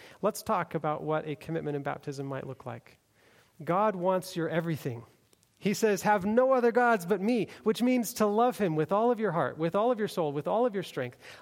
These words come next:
Love him with your everything. And, and, and that's something that we can tell other people about, can't we?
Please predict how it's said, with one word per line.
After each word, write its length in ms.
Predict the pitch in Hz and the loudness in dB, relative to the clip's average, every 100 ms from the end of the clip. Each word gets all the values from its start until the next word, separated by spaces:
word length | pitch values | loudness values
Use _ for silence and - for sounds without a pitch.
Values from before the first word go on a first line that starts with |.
| - | -2
Love 260 | 185 220 | 0 0
him 160 | 220 196 | 0 -2
with 180 | 175 175 | -4 -4
your 120 | 151 | -4
everything. 500 | 127 120 - 131 139 _ _ _ _ _ _ - | -4 -8 -12 -16 -18 _ _ _ _ _ _ -6
And, 240 | 156 156 - | -4 -4 -4
and, 300 | 165 165 - - _ - | -4 -4 -6 -20 _ -10
and 120 | 165 | -6
that's 200 | 220 - | -6 -2
something 360 | 226 226 208 | -2 0 -2
that 120 | 185 165 | -2 -2
we 120 | 214 | -4
can 180 | 175 160 | -4 -4
tell 220 | 240 202 | -2 0
other 180 | 135 127 | 0 -4
people 280 | 135 127 | -8 -6
about, 280 | 123 123 123 | -6 -6 -6
can't 200 | - 156 | -6 -6
we? 180 | 127 120 | -6 -12